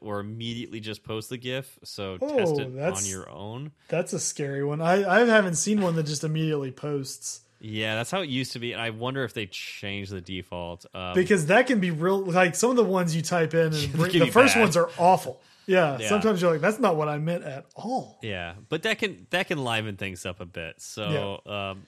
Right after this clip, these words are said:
Speaker 1: you know, we're, we're all gonna have to do a little bit more there. Um, and then an-, another tip that I would like to give for people who are mostly dealing with text, um, so this could be P Rs as well, so pull
Speaker 2: Oh,
Speaker 1: requests.
Speaker 2: P Rs.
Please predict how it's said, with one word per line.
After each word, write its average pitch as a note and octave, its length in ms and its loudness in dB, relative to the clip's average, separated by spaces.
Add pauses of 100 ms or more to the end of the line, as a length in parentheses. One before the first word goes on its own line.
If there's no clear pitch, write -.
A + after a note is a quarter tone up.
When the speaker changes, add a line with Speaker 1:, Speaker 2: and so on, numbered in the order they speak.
(160)
Speaker 1:
you B2+ 140 -10
know, A#2+ 220 -8
we're, C3+ 280 -8
we're B2+ 240 -6
all D3+ 160 0
gonna C#3 160 -4
have B2 100 -2
to A#2 80 -10
do A2 140 -4
a - 20 -2
little G2+ 180 -6
bit G2 120 -8
more F#2+ 320 -8
there. F2+ 600 -10 (500)
Um, G2 360 -8
and C#3 140 -6
then D#3+ 140 -2
an-, D#3 280 -10
another E3 440 -6
tip - 460 -10
that B2 140 -6
I A2 240 -8
would A2+ 160 -6
like A2 200 -6
to - 100 -14
give G#2+ 300 -6
for A#2 160 -14
people A#2 420 -6
who G#2+ 240 -8
are G2+ 220 -4
mostly A2 960 -8 (160)
dealing G2 380 -8
with F2+ 180 -12
text, - 640 -12
um, F2+ 300 -12
so - 120 -12
this D#3+ 100 -12
could G#3+ 120 -10
be D3+ 100 -10
P A2 260 -10
Rs G#2 380 -6
as F#2 160 -8
well, F2+ 460 -10
so - 160 -16
pull C3+ 80 -10
Speaker 2:
Oh, C3+ 320 -2
Speaker 1:
requests. D#3 340 -6
Speaker 2:
P C3 60 -4
Rs. B2 540 -8